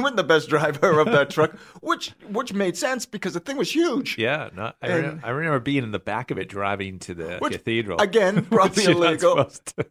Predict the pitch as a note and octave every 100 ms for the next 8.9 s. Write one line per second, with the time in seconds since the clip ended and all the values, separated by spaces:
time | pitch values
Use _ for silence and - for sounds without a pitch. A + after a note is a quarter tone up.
0 | _ - - F3 F3+ C4+ C4+ G#3 B3+ A#3+
1 | A3 F3+ G3+ A3 G#3 G#3+ G#3+ G#3+ F#3+ F3+
2 | F3 - D#3 D3 C#3+ - - E3+ F3 E3
3 | - E3 D#3 C#3+ - F#3+ A3+ A3 F#3+ -
4 | A#3+ B3+ G#3+ D#3+ D#3 G#3 - D3 D3+ F#3
5 | A#3 A#3+ - - D#3+ D#3 D3+ F#3+ G3 G3+
6 | G3 E3+ F#3 G4 F#4+ A#3+ F3+ C#3+ - -
7 | _ _ _ _ D4 G#3 - G3+ F#3 -
8 | F3 E3 C#3+ - B2+ A#2 - G#3